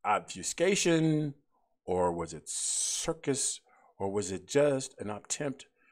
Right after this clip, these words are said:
to, to hide things, to, to muddy the conversation.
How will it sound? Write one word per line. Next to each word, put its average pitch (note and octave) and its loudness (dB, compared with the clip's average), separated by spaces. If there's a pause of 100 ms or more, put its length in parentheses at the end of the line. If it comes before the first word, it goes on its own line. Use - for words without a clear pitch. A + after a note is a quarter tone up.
(280)
to, A#2 -2
to G2+ -8
hide B2+ 0
things, - -18 (580)
to, F#2+ -8 (160)
to - -10
muddy B2 2
the G2+ -6
conversation. F#2+ -6